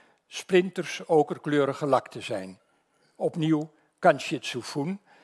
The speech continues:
dezelfde techniek die voor de blauwe zee van de Aalscholverdoos is toegepast.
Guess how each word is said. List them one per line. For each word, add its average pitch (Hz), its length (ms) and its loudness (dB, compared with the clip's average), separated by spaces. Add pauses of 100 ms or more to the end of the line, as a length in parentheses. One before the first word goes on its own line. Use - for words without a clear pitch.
(160)
dezelfde 175 540 0
techniek 143 520 -4 (260)
die 175 140 -6
voor 151 180 2
de 143 100 2
blauwe 143 340 4
zee 127 300 0
van 131 120 -4
de 147 160 -2
Aalscholverdoos 113 880 -4
is - 140 -16
toegepast. - 720 -16